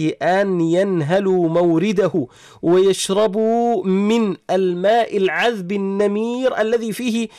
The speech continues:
من أجل أن يسعدوا وكذلك أن ينشروا نوره في العالمين، ليسعدوا به الإنسانية، ولا يكونوا، آه، و-، وتتعجب من بعض الناس الذين يطعنون الشرع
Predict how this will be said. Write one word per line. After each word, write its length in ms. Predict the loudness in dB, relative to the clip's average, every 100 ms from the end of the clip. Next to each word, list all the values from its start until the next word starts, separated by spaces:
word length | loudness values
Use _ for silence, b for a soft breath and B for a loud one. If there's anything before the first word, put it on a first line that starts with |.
| B B
من 160 | -6 -6
أجل 200 | -6 -8
أن 180 | -8
يسعدوا 520 | -8 -10 -10 -10 -8 -10
وكذلك 480 | -10 -12 -12 -10
أن 120 | -10 -10
ينشروا 400 | -10 -10 -8 -8
نوره 300 | -8 -8 -10
في 100 | -10
العالمين، 580 | -8 -6 -6 -6 -8 -10 B B
ليسعدوا 440 | -6 -4 -4 -4 -4
به 180 | -4 -6
الإنسانية، 760 | -4 -6 -2 -2 0 -2 -2 B B B
ولا 180 | -4 -2
يكونوا، 480 | -2 0 2 0 -2 B B -4
آه، 540 | -2 0 -2 -2 -4
و-، 340 | -6 -6 -10
وتتعجب 500 | -16 -18 -16 -12 -10
من 80 | -8
بعض 160 | -10 -10
الناس 220 | -10 -10
الذين 260 | -10 -8 -6
يطعنون 840 | -4 -4 -4 -6 -4 -2 -2 -4
الشرع 580 | -6 -6 -6 -6 -6